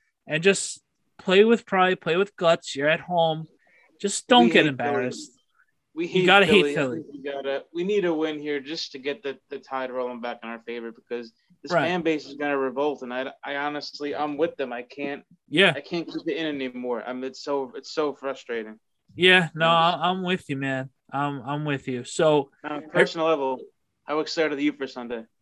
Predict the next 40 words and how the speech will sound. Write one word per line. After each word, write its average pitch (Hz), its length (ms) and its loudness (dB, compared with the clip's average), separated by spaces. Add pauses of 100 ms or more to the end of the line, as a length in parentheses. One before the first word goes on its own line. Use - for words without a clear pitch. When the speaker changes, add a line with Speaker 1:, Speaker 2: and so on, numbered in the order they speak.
(480)
Speaker 1:
I'm 226 240 6
pretty 302 240 8
excited, 254 400 8
especially 202 420 4
for 180 160 0
halftime. 160 600 4
It's 143 160 -8
gonna 175 220 2
be 170 140 2
interesting. 180 380 -2
I 151 60 2
Speaker 2:
Right. 151 80 4
Speaker 1:
got 156 160 2
the 165 180 -2
itinerary 160 720 2
for, 147 600 0 (300)
I 143 60 -6
don't 202 140 6
know 226 140 10
exactly 180 420 4
what 175 140 2
I'm 156 140 -4
doing 170 340 0
yet, 131 280 -4 (200)
but 147 300 4 (360)
I 135 100 -4
got 175 180 4
the 143 200 -2
itinerary 165 720 2
now. 143 260 2
I 139 100 0
have 170 200 -6
to 175 80 -6
be 175 140 4
at 143 120 4
MetLife 143 520 -2
for 139 100 -4
seven 143 480 -2
thirty, 127 320 -4
Harris. - 540 -20